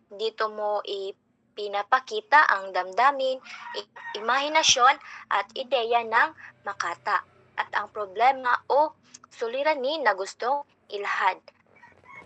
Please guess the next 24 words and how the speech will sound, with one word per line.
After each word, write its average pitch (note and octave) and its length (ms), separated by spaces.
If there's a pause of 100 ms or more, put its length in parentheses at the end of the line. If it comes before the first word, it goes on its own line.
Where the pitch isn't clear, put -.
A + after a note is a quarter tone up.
(140)
Dito E4 320
rin D4 160
natin A#3+ 460
ma-, G3 180
malalaman C#4 640
ang G#3 160
mga F#3+ 200 (120)
pangyayaring B3+ 720
nagpapakita A#3 1120
kung G#3 240
bakit G3+ 480
may G#3+ 160
problema A#3+ 640 (320)
at G#3 160
paano A#3 400
ito A#3 400 (280)
nararanasan. G3 840 (440)
Dito D4+ 320
rin C4 240
madalas C4 720
lumilinaw A#3 720
kung F#3+ 160
ano G#3 240
ang F#3+ 160